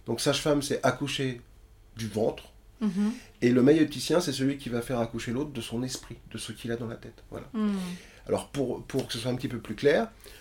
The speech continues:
Speaker 1: lorsque les gens viennent me voir, euh, ils ont forcément un potentiel. C'est-à-dire que je me dis,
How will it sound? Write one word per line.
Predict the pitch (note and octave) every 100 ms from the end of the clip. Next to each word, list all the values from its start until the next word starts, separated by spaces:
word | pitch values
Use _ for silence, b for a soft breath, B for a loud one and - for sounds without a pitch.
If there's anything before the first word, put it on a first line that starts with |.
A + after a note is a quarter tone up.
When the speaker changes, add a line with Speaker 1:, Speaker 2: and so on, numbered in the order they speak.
| B
Speaker 1:
lorsque | B2 -
les | C3+ C3+
gens | D#3
viennent | C#3 B2
me | A#2+
voir, | A2 A#2 D3 G#3+ - - - - b b b b b -
euh, | A2 A2 -
ils | A#2+ D3+
ont |
forcément | E3 F3 F3+ F3
un | E3
potentiel. | D#3 D3+ C3+ A2+ G#2+
C'est-à-dire | - C3
que | C#3
je | D3 D3+
me | D3+
dis, | C#3 E3 G#3